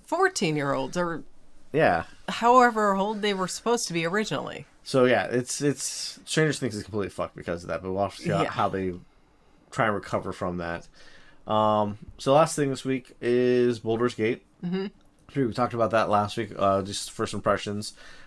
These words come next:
Speaker 2: Uh, Courtney's gotten to play it now. Uh, we've played co-op, uh, where you are a druid, and I started out as a bard,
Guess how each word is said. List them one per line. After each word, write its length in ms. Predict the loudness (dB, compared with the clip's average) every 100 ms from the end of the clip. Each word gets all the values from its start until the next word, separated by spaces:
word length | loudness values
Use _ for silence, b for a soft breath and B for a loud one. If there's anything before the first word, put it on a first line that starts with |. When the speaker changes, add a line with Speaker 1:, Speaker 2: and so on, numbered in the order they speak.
| B
Speaker 2:
Uh, 100 | -4
Courtney's 340 | -2 -2 0
gotten 160 | 0 -2
to 60 | -2
play 200 | 0 0
it 80 |
now. 340 | 0 0 0 -4 b b b b
Uh, 200 | 2 2
we've 220 | 0 -4
played 240 | -4 -4 0
co-op, 540 | 2 4 6 2 0 -20 -20 _ -20 -8 0
uh, 480 | 2 2 2 0 0
where 460 | 0 0 0 -2
you 360 | -4 -6 -4 0
are 140 | 2
a 100 | 2
druid, 480 | 0 -4 -2 0 -2
and 480 | -4 -6 -4 -4 -4
I 200 | -2 -2
started 320 | -2 2 4 4
out 120 | 2
as 100 | -2
a 40 |
bard, 260 | 0 4